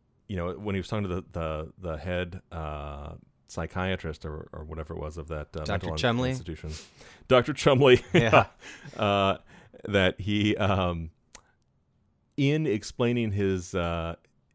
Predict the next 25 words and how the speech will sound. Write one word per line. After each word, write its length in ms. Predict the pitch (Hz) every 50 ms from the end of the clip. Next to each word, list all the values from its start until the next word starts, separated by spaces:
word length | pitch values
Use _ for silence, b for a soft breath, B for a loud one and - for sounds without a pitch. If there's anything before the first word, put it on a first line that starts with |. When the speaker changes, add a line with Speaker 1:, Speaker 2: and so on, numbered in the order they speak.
| _ _ _
Speaker 1:
his 180 | - 92 92 85
mindset, 640 | 95 92 95 101 104 95 - - 80 73 73 73 - _ _ _ _ _ _ _ _ _ _
he 300 | - 104 - 104 101 104
sort 200 | - - 120 110
of 120 | 95 80 - _ _ _ -
pulls 400 | - - 120 113 117 117 110 -
Chumley 580 | - - - 104 95 95 92 90 87 85 87 90
in, 380 | 92 90 87 85 85 85 85 - _ _ _ -
uh, 360 | - 80 80 78 76 73 76 73 _
to 100 | - - 87
that 180 | 82 82 82
mindset 360 | 85 85 82 82 - 92 82
as 100 | 78 73
well. 220 | 92 95 87 82 85
And 220 | 90 92 92 90 _ _ _ -
it's, 280 | - 110 98 - -
it's 180 | - 117 104 -
an 80 | 135 160
interesting 280 | 160 - 185 165 139
effect 320 | 113 - 143 123 107 - -
because 300 | 104 - 107 95 92 -
they, 140 | 107 98
they 200 | 92 92 - 104
don't 180 | 104 120 135 135
quite 320 | - - 139 127 123 -